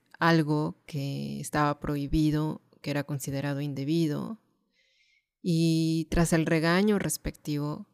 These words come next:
generamos una intensa e incómoda sensación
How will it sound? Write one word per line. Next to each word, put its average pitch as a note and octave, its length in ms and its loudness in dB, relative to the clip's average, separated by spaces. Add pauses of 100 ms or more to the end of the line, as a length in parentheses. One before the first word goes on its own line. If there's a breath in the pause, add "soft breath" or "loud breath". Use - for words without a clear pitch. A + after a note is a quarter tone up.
(460)
generamos E3+ 580 0
una E3+ 120 2
intensa E3 880 0 (100)
e D#3 120 -2
incómoda D#3 800 2
sensación D3 920 -2